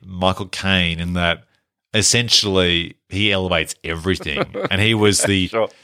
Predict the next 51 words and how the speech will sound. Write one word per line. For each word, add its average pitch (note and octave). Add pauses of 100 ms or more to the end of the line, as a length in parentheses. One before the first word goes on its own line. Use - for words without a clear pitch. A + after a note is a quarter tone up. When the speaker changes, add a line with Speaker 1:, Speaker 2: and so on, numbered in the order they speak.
(140)
Speaker 1:
third A#2
actor A#2+
listed, G2
I F2
suppose, A2
behind F2+
Christian F#2
Bale F2
and E2+
Hugh E2
Jackman. F#2
Speaker 2:
No, G2+
you G#2
gotta, - (140)
you -
gotta G#3+
go D#3+
way G#2+
further G2+
down G2
the, F#2 (300)
the G#2
list F#2
Speaker 1:
Yeah. E2+
Speaker 2:
and D2+
be -
like, -
"Oh, F#3+
check F3
it D#3+
out. -
It E3+
was D3 (160)
someone." F#2+
Speaker 1:
I A#2
had C#3
this C3
award G#2
as F#2
a F#2
dead F2+
rubber F2+ (340)
in G#2
that F2+
there G2+
was F2+
no F2+
one E2+
in D2+
either D2+
film. D2+